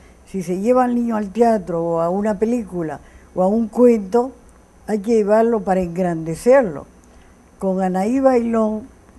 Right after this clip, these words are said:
la directora de la Biblioteca de Piura, en el dos mil seis hicimos un bonito trabajo que fue seleccionar ciento setenta relatos, entre cuentos, poemas,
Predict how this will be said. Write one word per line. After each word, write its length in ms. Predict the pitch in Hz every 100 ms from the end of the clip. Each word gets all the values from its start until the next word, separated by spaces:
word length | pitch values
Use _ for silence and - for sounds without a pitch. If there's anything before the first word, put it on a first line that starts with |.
| 180
la 440 | - 170 160 156
directora 600 | 160 170 165 160 214 220
de 80 | 190
la 120 | 160
Biblioteca 480 | 156 156 156 196 208
de 120 | 202
Piura, 460 | 175 208 208 202 208 - - - - - - -
en 160 | 180 175
el 340 | 170 165 160 - - - 165
dos 180 | 196 196
mil 240 | 247 226
seis 400 | - 247 254 214
hicimos 640 | 220 - 185 254 240 226
un 140 | 240 240
bonito 500 | 226 226 240 208 196
trabajo 580 | 196 190 220 208 170 151 - - - -
que 140 | - 185
fue 220 | 226 240
seleccionar 880 | 233 214 190 185 220 214 226 233 - - - - - - -
ciento 580 | - - 247 233 214 214
setenta 640 | 190 185 160 233 226 214 208
relatos, 840 | 202 196 202 202 175 208 214 - - - - -
entre 280 | 165 185
cuentos, 580 | 180 202 202 202 180 185
poemas, 680 | - 170 180 196 190 185 185